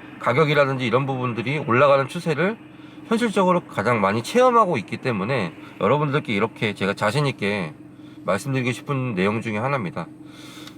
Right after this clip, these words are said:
발전할 겁니다. 양주 신도시, 어, 크게 될 것 같습니다. 그래서 여러분들 생각하고 계신 분들이 있다라고 하면, 어, 여기저기 생각하지 마시고 순서 되는 대로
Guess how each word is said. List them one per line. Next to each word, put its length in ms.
발전할 360
겁니다. 300
양주 220
신도시, 580
어, 200
크게 200
될 120
것 140
같습니다. 440
그래서 300
여러분들 380
생각하고 500
계신 280
분들이 260
있다라고 380
하면, 380
어, 400
여기저기 480
생각하지 440
마시고 380
순서 300
되는 340
대로 360